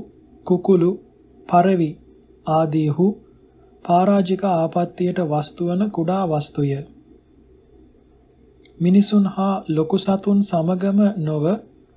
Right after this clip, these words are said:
පරාජිකා වස්තු වන බළල් ආදීන් සමග වුව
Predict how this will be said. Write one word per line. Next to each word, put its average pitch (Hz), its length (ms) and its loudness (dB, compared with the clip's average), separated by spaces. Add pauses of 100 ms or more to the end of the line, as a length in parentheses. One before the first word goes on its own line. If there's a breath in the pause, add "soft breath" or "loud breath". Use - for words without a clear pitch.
(160)
පරාජිකා 165 800 -2
වස්තු 151 420 -4
වන 170 200 -2 (180)
බළල් 175 420 2 (420)
ආදීන් 156 500 -2
සමග 170 380 -4 (100)
වුව 156 280 -2